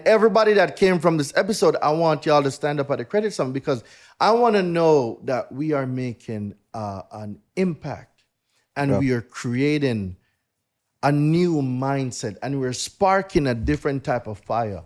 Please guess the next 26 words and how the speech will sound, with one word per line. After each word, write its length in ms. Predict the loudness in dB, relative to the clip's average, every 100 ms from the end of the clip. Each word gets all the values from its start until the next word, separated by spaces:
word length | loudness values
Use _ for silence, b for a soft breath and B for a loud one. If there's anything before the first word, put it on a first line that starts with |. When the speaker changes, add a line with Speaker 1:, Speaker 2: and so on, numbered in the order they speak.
| -4
Speaker 2:
Right. 200 | -2 -2 _ _ _ _ _ _ _ _ _ _ _ _
Speaker 1:
So 560 | -4 4 6 6 4 0
that 300 | -2 -2 -6 _ -14
the 180 | -2 -2
excuses 760 | -2 -8 -8 -6 -6 -6 -10 -6
of 260 | -8 -8 _ -8
"I 140 | -6
don't 380 | -4 -6 -6 -8
know" 360 | -4 -4 -4 -6
Speaker 2:
Yep. 280 | -4 -4 -4
Speaker 1:
become 340 | -10 -2 0
a 60 | 0
thing 220 | -2 -6
of 160 | -6 -8
the 80 | -12
past. 600 | -6 -4 -4 -6 -16 -14
Speaker 2:
Yes, 120 | -6
sir. 220 | -6 -6 -2
Speaker 1:
And 400 | 0 0 -2 -6
what 300 | -4 0 0
we 120 | 0 -2
want 280 | 0 -4 -4
people 300 | -8 -6 -10
to 80 |
say 280 | -8 -6 -6
is, 360 | -6 -8 -10